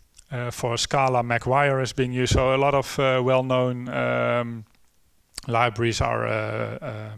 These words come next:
built in. Then on to persistence. Uh, by more or less by default, uh,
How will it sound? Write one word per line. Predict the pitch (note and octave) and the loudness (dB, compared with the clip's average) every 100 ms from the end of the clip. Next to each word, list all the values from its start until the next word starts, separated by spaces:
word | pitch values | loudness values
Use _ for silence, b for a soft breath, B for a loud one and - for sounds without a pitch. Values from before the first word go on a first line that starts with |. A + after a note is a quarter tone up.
| G#2+ | -6
built | A2 G#2 | -6 -6
in. | A2+ A2+ C3 _ b b b b b b b _ _ _ _ _ _ _ _ _ _ _ _ _ _ _ - _ _ _ _ - B B | -10 -12 -16 _ b b b b b b b _ _ _ _ _ _ _ _ _ _ _ _ _ _ _ -20 _ _ _ _ -12 B B
Then | C#3+ E3+ | 0 0
on | E3 | 2
to | E3 D3 | 0 0
persistence. | D3+ - F3 - G3+ G#3 - - - F#3 | 0 0 0 2 0 0 -4 -6 -12 -8
Uh, | D#3+ D#3 | -4 0
by | C#3+ D3 C3 _ _ _ - | 2 2 0 _ _ _ -4
more | D3 F#3+ | 2 4
or | |
less | G3 C#3 | 4 4
by | C3 C3 | 2 0
default, | G#2 D3+ E3+ - C3+ A#2+ A#2+ | 2 2 2 2 2 0 -4
uh, | D3 | -10